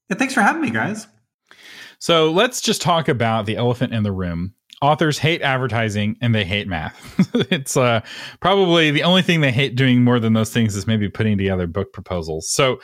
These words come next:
Speaker 2: why <laughs> is advertising so hard for authors?
Speaker 1: Uh, because you have to get everything right,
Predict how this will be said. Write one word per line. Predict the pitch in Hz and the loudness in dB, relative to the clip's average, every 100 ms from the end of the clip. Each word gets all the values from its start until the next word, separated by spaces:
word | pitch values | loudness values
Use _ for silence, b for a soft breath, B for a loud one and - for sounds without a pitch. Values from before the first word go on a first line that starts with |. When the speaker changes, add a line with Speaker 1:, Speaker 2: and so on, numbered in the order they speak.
| B B 127 | B B 0
Speaker 2:
why | 143 185 208 185 | 2 4 2 2
<laughs> | |
is | 151 151 131 113 117 - - | 2 4 4 2 0 -4 -2
advertising | 131 127 123 113 101 98 101 | -2 0 0 0 0 0 -2
so | - 117 | 0 0
hard | 104 101 - | 0 -2 -4
for | - 90 | -4 -4
authors? | 82 - - - _ _ _ - | -4 -8 -14 -18 _ _ _ 0
Speaker 1:
Uh, | 220 226 202 | 2 2 0
because | 180 - 233 | -2 0 0
you | 240 | 2
have | 247 254 | 0 0
to | |
get | 202 214 | -4 -4
everything | 143 147 123 101 | -4 -4 -4 -4
right, | 101 135 | -6 -6